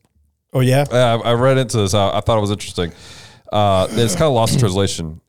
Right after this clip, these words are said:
Speaker 2: The Greek term used for useless is akrestos,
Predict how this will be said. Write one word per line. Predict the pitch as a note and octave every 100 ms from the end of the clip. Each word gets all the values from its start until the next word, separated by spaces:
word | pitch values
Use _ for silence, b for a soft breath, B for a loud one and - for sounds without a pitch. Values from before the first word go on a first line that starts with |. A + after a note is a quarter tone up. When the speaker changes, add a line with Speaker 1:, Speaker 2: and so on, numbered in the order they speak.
| _
Speaker 2:
The | G2 G2 A2+ G#2
Greek | A2 C3+ G3+
term | - D3 C3+ A#2
used | A2+ -
for | - G2+
useless | F#2 F#2+ C3+ - D#2 C#2 - - _ _
is | F2+ F2+ E2+ D#2+ - -
akrestos, | F2+ - - C#3+ - - - -